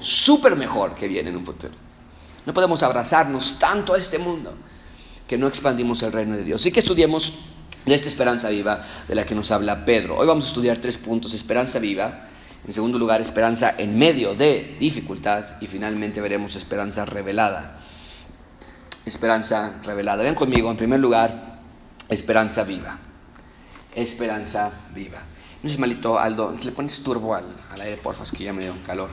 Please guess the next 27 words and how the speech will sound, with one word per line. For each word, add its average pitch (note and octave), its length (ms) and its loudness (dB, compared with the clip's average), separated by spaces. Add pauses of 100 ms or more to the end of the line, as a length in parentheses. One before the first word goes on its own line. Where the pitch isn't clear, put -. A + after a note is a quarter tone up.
(1900)
Versículo A3+ 420 4
tres, D3+ 300 4
vean G3 140 4
conmigo, E3+ 520 6
esperanza D#3 640 6
viva. C3 460 2 (720)
"Bendito G3 800 6
el C#3 180 2
Dios F3 600 8
y D3 100 2
Padre C#3+ 580 2 (300)
de C3+ 80 6
nuestro B2+ 300 2
Señor B2 320 2
Jesucristo". A#2+ 480 -2
Nos C#3 80 0
tenemos F3 280 0
que E3 100 0
detener C#3 340 0
allí. A#2+ 240 0
Amigos, D#3+ 400 2
gracia F#3 240 4
abundante, C#3 360 4
eh, - 800 -6
solo B3+ 280 6
por D#3 100 0
favor B2 540 0